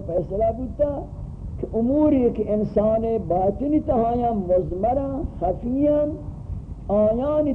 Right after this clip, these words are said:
ترجمان کہہ کتا زبانی کتا، ظاہری کتا، ظاہر ترجمان باطنی آئی۔ و ہمیں ترتیبہ نماکتے کہ معلوم ہوتے ہیں کہ ایک مردمی ہے،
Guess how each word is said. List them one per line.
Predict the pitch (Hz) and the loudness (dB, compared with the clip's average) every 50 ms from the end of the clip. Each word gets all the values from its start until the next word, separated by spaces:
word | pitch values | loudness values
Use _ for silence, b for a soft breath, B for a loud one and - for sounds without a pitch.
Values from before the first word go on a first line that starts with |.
| - - | 0 2
ترجمان | 214 202 202 202 - 190 214 220 240 254 262 262 262 254 247 220 - | 2 2 2 2 2 0 0 0 0 0 0 2 2 2 2 2 2
کہہ | 254 262 277 262 262 | 2 2 2 2 2
کتا | 269 262 285 294 285 254 202 | 2 0 2 0 0 2 2
زبانی | 190 185 185 196 196 185 180 165 156 151 151 | 2 4 4 4 4 4 4 4 2 0 0
کتا، | 147 139 147 127 117 117 127 - - - - - - - - - 151 | -4 -4 -4 -4 -6 -6 -8 -10 -10 -12 -12 -12 -10 -8 -6 0 0
ظاہری | 180 180 185 190 208 233 233 208 185 | 2 4 6 6 6 6 4 0 -2
کتا، | 196 - 185 170 156 147 | -2 0 2 0 2 0
ظاہر | 170 175 202 226 247 262 240 - | 0 0 2 2 2 2 0 0
ترجمان | - 220 220 214 196 233 247 277 285 302 311 320 320 311 302 294 - - - - - - | 0 0 0 0 0 -2 0 2 2 2 2 2 2 2 0 -2 -6 -10 -10 -8 -4 0
باطنی | 185 180 180 175 - 180 160 120 - - - | 0 2 2 0 0 -2 -2 -2 -4 -6 -8
آئی۔ | - - - - - - - - - - - - - - - - - - - - - - - - - - - - - - - - | -10 -10 -10 -12 -12 -12 -12 -12 -12 -12 -12 -14 -14 -14 -14 -14 -14 -12 -12 -12 -12 -12 -12 -12 -14 -14 -12 -12 -12 -10 -2 2
و | 190 196 175 196 | 2 4 6 6
ہمیں | 254 311 311 302 - | 6 6 6 6 6
ترتیبہ | 277 262 233 214 233 240 226 233 226 226 | 4 4 2 2 -2 -2 0 2 2 2
نماکتے | 233 233 226 233 240 240 - - 302 294 294 | 2 0 0 0 0 0 -2 -4 -8 -6 -4
کہ | 262 | -2
معلوم | 233 226 226 233 233 226 226 240 | 0 2 2 2 0 0 0 -2
ہوتے | 247 262 - 320 339 | -2 -2 -2 0 0
ہیں | 339 294 | 0 0
کہ | 233 254 254 | 0 0 2
ایک | 233 208 | 2 2
مردمی | 202 202 208 214 214 208 208 262 320 339 339 330 294 226 190 | 4 4 4 4 2 2 0 0 -2 0 2 2 2 4 4
ہے، | 165 165 | 2 2